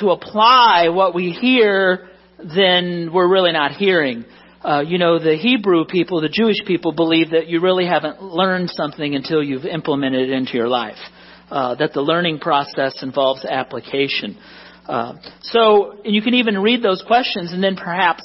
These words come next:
scribble down some of your thoughts as we go through the message this morning and kind of get a head start on that. But, um,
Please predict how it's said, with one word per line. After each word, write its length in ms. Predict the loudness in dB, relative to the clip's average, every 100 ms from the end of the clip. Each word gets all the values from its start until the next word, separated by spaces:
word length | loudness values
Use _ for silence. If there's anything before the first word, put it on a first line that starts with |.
| -20 -20 -20 -20 _ -12
scribble 340 | -4 -2 0
down 240 | 0 0 -2
some 220 | -6 -4
of 60 |
your 120 | -2 -2
thoughts 440 | 0 2 0 -2
as 160 | -6 -4
we 120 | -6
go 240 | -2 0 0 -2
through 380 | 2 4 4 0
the 340 | -2 0 0
message 560 | 0 -2 -2 -4 -10 -8
this 200 | -8 -6
morning 380 | -2 0 0 -2
and 120 | -6
kind 180 | -6 -6
of 80 | -4
get 120 | -4
a 40 | -2
head 200 | -4 -6
start 440 | -6 -2 -2 -4 -8
on 240 | -6 -4
that. 360 | -4 -6 -8 -6
But, 180 | -6 -6 -20 -20 -20 -20 -16
um, 400 | -6 -4 -4 -8